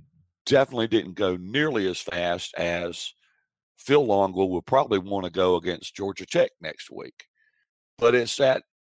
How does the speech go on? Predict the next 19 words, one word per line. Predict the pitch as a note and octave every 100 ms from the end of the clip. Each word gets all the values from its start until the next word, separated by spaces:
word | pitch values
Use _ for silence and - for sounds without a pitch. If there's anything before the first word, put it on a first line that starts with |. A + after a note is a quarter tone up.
| -
that | C#3 -
thing | - E3 G3
that | B2+ -
really | G2+ E3+ D3 G2+
encourages | E2 - E3+ F#3 F2+ E2 - -
me | D#2 D#2 -
is | F#2 E2+
that | G2+ -
they | B2 E3+
had | B2 G#2 G2 F#2
a, | E2 D#2+ E2
as | D#2
Jason | - A2 - G#2
talked | - E2 -
about | E2 D#2+ -
earlier, | G2+ G#2+ C#2+ G#1+ - _ _ _ _ -
a | G2 G2+
very | E2 E2 A2+ C#3 D3+ D3 D3 C#3+
specific | - - A2+ - A#2 A2+ - - -